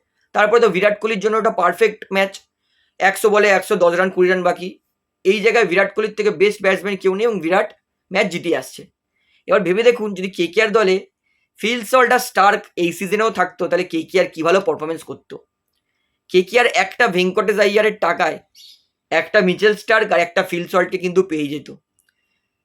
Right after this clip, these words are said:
ভেঙ্কটেশ আইয়ারের জন্য কেকেআর খরচ করেছে চব্বিশ কোটি, ফিল সল্ট বিক্রি হয়েছে এগারো কোটি পঁচাত্তর লক্ষ এবং মিচেল স্টার্ক এগারো কোটি পঁচিশ লক্ষ মতো। মানে ভাবুন, তেইশ কোটি টাকায় এটা কেকেআর কিন্তু এই দুই প্লেয়ারকে পেয়ে যেত।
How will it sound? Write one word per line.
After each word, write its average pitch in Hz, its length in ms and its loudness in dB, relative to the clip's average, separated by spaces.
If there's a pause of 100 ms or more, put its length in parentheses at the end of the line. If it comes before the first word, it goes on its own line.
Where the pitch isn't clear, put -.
ভেঙ্কটেশ 226 400 2
আইয়ারের 233 360 4
জন্য 220 240 -2
কেকেআর 208 380 0
খরচ 196 260 0
করেছে 214 240 0
চব্বিশ 180 380 -4
কোটি, - 240 -8 (1080)
ফিল 202 200 -2
সল্ট 240 240 4
বিক্রি 208 300 -6
হয়েছে 220 240 4 (140)
এগারো 180 300 2
কোটি 208 180 0
পঁচাত্তর 196 480 -6
লক্ষ 208 280 -4 (320)
এবং 175 180 0
মিচেল 180 260 -4
স্টার্ক 196 320 -2 (120)
এগারো 165 280 0
কোটি 190 260 -2
পঁচিশ 180 360 -6
লক্ষ 175 240 -4
মতো। 165 240 -6 (680)
মানে 180 160 -4
ভাবুন, 185 280 0 (240)
তেইশ 196 320 0
কোটি 202 200 -4
টাকায় 208 340 0 (560)
এটা 180 140 0 (100)
কেকেআর 196 380 0
কিন্তু 196 220 -6
এই 190 140 6
দুই 180 200 -4
প্লেয়ারকে 180 380 2
পেয়ে 165 280 -2
যেত। 143 160 -8